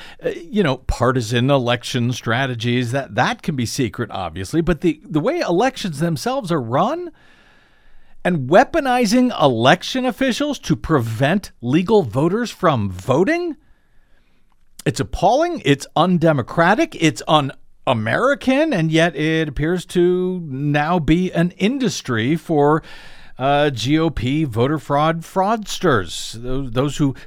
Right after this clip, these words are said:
claim Democrats are committing fraud as an excuse for Republicans to actually commit voter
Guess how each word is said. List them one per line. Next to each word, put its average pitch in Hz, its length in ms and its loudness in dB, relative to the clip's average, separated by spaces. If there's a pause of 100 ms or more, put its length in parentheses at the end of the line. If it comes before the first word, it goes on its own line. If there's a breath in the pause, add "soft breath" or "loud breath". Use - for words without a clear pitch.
claim 185 680 2 (100)
Democrats 156 680 2
are 131 60 -4
committing 135 380 -2
fraud 233 440 4
as 175 200 2
an 175 120 2
excuse 247 420 -4
for 226 180 -6
Republicans 165 680 -2
to 135 120 -6
actually 135 400 -2
commit 123 380 -4 (280 soft breath)
voter 110 580 0